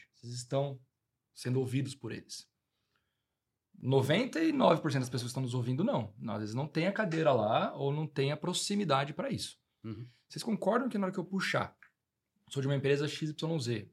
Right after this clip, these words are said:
Speaker 1: prestadora de serviço, ou sou uma empresa de telco, varejo e daí em diante. A partir do momento que eu puxar esse tópico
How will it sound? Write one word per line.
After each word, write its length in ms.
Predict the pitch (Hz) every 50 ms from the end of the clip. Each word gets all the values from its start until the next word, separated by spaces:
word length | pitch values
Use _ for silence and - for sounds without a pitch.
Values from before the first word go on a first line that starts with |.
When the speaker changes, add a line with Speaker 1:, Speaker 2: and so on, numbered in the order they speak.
| _ _
Speaker 1:
prestadora 420 | - - - - 156 190 208 208
de 80 | 170 -
serviço, 640 | - 190 147 117 98 104 107 120 139 139 131 -
ou 40 | 127
sou 140 | - 127 123
uma 80 | 127 135
empresa 520 | 123 - 120 131 139 131 131 143 123 - - _ _ _ _ _ _ _ _ _
de 120 | - -
telco, 800 | - - 104 101 113 131 123 113 - - - 127 117 110 107 104 101 104 - - _ _ _
varejo 720 | - - 101 127 131 131 117 95 92 101 120 127 120 107 104
e 40 |
daí 160 | 104 117 123 139
em 40 |
diante. 420 | 135 104 98 - - - - - _ _ _ _ _ _ _ _ _ _ _ _ _ _ _ -
A 20 |
partir 120 | - 151
do 20 | 196
momento 100 | 247 220
que 60 | 208
eu 60 | 277 202
puxar 540 | - 262 226 - - 151 135 113 104 - _ _ _ _ _ _ _ _ _ _ -
esse 260 | 147 151 147 - 220
tópico 540 | - - - 180 - - 165 - - - -